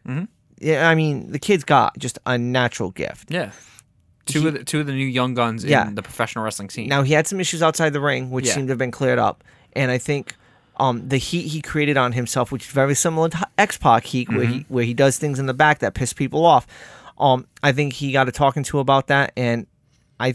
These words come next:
Speaker 2: I think we're seeing a better, a better Sammy.
Speaker 1: Yeah, I
Speaker 2: I think
Speaker 1: think,
Speaker 2: that's what we're
Speaker 1: I
Speaker 2: seeing.
Speaker 1: think he's, I think he's really cleared his, cleared the air,
Speaker 2: Mm-hmm.
Speaker 1: and he's really starting to come into his own as
Speaker 2: Yeah.
Speaker 1: a professional wrestler.
Speaker 2: Yes, yes.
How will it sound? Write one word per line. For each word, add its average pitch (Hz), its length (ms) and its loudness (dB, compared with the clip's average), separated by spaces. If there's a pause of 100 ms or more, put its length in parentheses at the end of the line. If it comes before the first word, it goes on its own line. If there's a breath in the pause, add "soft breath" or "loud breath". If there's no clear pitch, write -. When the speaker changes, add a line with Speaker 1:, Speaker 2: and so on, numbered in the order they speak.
Speaker 2:
I 139 120 4
think 151 240 -6
we're 139 80 -4
seeing 143 260 -2
a 123 40 0
better, 123 440 2 (240)
a 131 60 2
better 131 200 4
Sammy. 101 460 -4 (240)
Speaker 1:
Yeah, 151 140 2
I - 20 4
Speaker 2:
I 110 40 4
think 110 120 0
Speaker 1:
think, 170 120 0
Speaker 2:
that's - 20 -
what 98 100 -2
we're 113 60 -4
Speaker 1:
I 127 60 2
Speaker 2:
seeing. 113 80 -2
Speaker 1:
think 151 160 0
he's, 139 360 -2
I - 40 -8
think 131 240 -4
he's 117 220 -2
really 110 400 -2
cleared 113 440 -2
his, 107 280 -4 (260)
cleared 139 280 0
the 110 200 0
air, 110 280 4 (160)
Speaker 2:
Mm-hmm. 156 220 0 (100)
Speaker 1:
and 104 300 -2
he's 110 180 -2
really 107 440 -2 (180)
starting 107 260 2
to 107 60 -2
come 104 160 0
into 101 160 -2
his 95 120 -2
own 95 300 -2 (180)
as 107 140 0
Speaker 2:
Yeah. 101 40 -2
Speaker 1:
a - 20 -6
professional 98 400 -4
wrestler. 92 220 -2
Speaker 2:
Yes, - 260 -8
yes. 107 400 -12